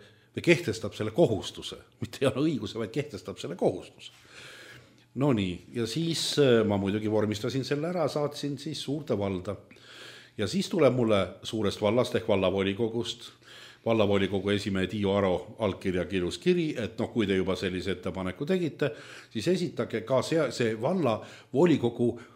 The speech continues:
uus otsuse eelnõu, mis siis, noh, nagu siis volikokku läks arutamisele. Meil oleme saanud kaks korda vallavalitsuse poolt tehtud seda eelnõud. Alguses mõtlesin küll, et noh, mida ta nüüd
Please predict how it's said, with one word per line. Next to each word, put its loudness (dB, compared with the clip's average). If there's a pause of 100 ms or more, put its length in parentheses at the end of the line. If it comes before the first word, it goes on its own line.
(520)
uus 4
otsuse 6
eelnõu, 8 (100)
mis 0 (100)
siis, -4
noh, -2
nagu -2
siis -6 (120)
volikokku 2
läks 4
arutamisele. 2 (1200)
Meil 4
oleme 2
saanud 0
kaks -2
korda 2
vallavalitsuse 4
poolt -4
tehtud -2
seda -6
eelnõud. 2
Alguses 2
mõtlesin -2
küll, 0
et -2
noh, -4
mida 0
ta -2
nüüd -4